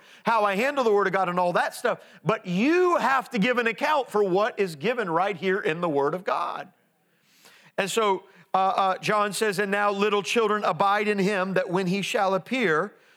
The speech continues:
we may have confidence and not be ashamed before him at his coming." So he's talking the last times. We got a lot of things going on. The Lord, the return of the Lord is here.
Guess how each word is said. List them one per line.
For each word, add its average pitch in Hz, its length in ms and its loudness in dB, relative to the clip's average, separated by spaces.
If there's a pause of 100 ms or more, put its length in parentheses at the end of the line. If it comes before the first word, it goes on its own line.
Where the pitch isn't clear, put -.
(140)
we 208 180 -4
may 185 160 0
have 190 220 0
confidence 202 580 -2
and 160 240 -4
not 170 260 -2
be 208 140 -6
ashamed 196 640 -4
before 233 460 -2
him 160 340 -4
at 156 140 0
his 160 160 -4
coming." 226 400 -6 (680)
So - 80 -20
he's 120 120 -16
talking 147 300 -4
the 135 40 -14
last 147 380 -4
times. 165 300 -10
We 147 80 -10
got 160 100 -2
a 147 60 -4
lot 160 160 -2
of 156 60 -18
things 165 240 -18
going 175 200 -8
on. 131 300 -10
The 120 100 -2
Lord, 135 320 0
the 127 80 -12
return 127 340 -6
of 160 60 -8
the 151 80 -4
Lord 156 280 -2
is 165 120 -8
here. 190 260 -4